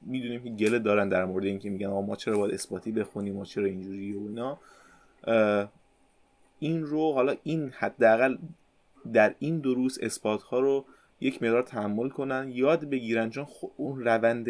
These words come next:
اثبات هست که اصلاً به درک اون الگوریتم کمک می‌کنه. باز هم می‌گم نکته خوبی رو گفتی، دروسی مثل، مثل دیفرانسیل، مثل، اه، نمی‌دونم، حتی تو دروس ریاضی یک و پایه‌ها که، اه،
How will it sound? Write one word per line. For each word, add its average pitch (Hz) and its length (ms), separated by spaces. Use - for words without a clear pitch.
اثبات 113 500
هست 135 260
که 104 100
اصلاً 104 300
به 107 60
درک 110 440
اون 110 100
الگوریتم 95 540
کمک 92 360
می‌کنه. 95 320
باز 135 260
هم 135 140
می‌گم 117 340
نکته 117 300
خوبی 135 260
رو 107 80
گفتی، 107 320
دروسی 123 400
مثل، 117 600
مثل 113 420
دیفرانسیل، 101 960
مثل، 104 460
اه، 101 100
نمی‌دونم، 107 520
حتی 135 180
تو 110 180
دروس 107 320
ریاضی 104 400
یک 113 180
و 98 40
پایه‌ها 101 500
که، 101 340
اه، 92 120